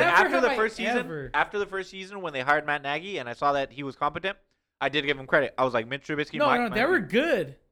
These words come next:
Speaker 1: in that one season, and that's
Speaker 2: Yeah.
Speaker 1: it.
Speaker 2: The one quarterback that still
Speaker 1: Matt
Speaker 2: hasn't
Speaker 1: Nagy,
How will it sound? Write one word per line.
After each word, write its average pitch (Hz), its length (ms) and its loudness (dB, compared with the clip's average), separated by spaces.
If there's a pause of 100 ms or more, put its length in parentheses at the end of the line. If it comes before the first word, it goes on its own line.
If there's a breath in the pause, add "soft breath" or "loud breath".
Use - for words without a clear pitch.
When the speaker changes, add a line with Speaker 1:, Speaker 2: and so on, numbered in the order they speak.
(260)
Speaker 1:
in 196 260 -2
that 175 260 -2
one 170 320 -2
season, 127 580 -8
and 127 140 -14
that's 143 240 -6
Speaker 2:
Yeah. 143 140 -10
Speaker 1:
it. 120 140 -14 (600)
Speaker 2:
The 135 80 -2
one 165 160 0
quarterback 208 340 2
that 131 120 -2
still - 200 2
Speaker 1:
Matt 208 140 4
Speaker 2:
hasn't 233 200 0
Speaker 1:
Nagy, 214 240 -6